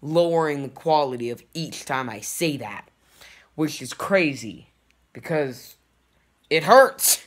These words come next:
It hurts the ears. Uh,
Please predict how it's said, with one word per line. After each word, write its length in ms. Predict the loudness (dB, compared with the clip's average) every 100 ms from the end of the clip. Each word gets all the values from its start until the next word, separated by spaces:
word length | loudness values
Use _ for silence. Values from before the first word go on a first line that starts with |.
| _
It 160 | 0 4
hurts 360 | 4 2 -2 2
the 160 | 2
ears. 560 | 2 0 0 0 -2 -8 -16 -20 -20 -20 -20 -20 -20 -20 _ _ _ _ _ _ _ _ _
Uh, 520 | -2 2 4 4 0